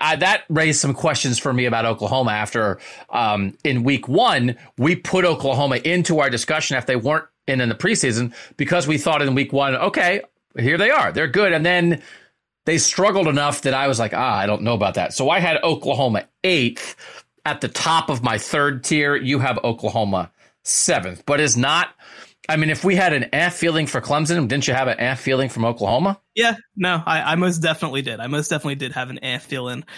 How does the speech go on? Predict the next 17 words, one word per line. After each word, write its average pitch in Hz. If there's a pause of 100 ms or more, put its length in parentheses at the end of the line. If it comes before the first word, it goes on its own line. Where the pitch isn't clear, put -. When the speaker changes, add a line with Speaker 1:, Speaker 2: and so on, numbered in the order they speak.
(280)
Speaker 2:
uh, 147
about 143
Oklahoma. 135
Only, 170
only 165 (160)
seven 180
rushing 151
yards 160
at 135
the 135
half 147
against 139
Kent 143
State 135
on 131
thirteen 135
carries. 135